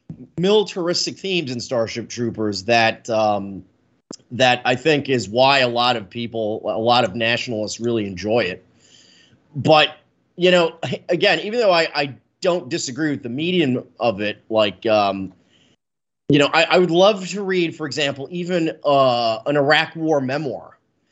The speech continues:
um, or an Afghanistan War memoir. It was whatever I think of those wars, something on par with, uh,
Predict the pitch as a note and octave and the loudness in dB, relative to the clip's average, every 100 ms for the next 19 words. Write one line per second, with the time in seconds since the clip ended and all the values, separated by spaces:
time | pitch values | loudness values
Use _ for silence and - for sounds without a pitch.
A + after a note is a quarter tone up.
0 | _ _ _ _ _ - A2+ A2 G#2+ G#2 | _ _ _ _ _ -6 -4 -2 -2 -4
1 | G2+ F2+ A2 A#2 A#2+ A2 A2 B2 - D3 | -8 -10 -2 0 0 0 2 2 2 2
2 | D#3 - D3 B2+ C3 B2+ B2 C#3+ G2+ D#2+ | 2 -2 -2 0 -2 0 0 -2 -4 -6
3 | F2+ A#2 A2+ A2 C3+ D3 D#3 C3+ B2+ D#3+ | -8 -6 -6 0 4 6 6 4 2 -2
4 | C#3 A#2 A2+ G#2 G#2 D3+ C3+ G#2 - E3+ | -2 -4 -4 -4 -6 0 0 0 -2 0
5 | C#3+ D3 C3+ A#2 G2+ - B2+ B2 G#2+ G2+ | 2 2 2 -2 -4 0 4 4 4 -2
6 | G#2+ A2 F#2+ G#2+ G2+ G2 F#2 | -4 -4 -4 -4 -2 -2 -4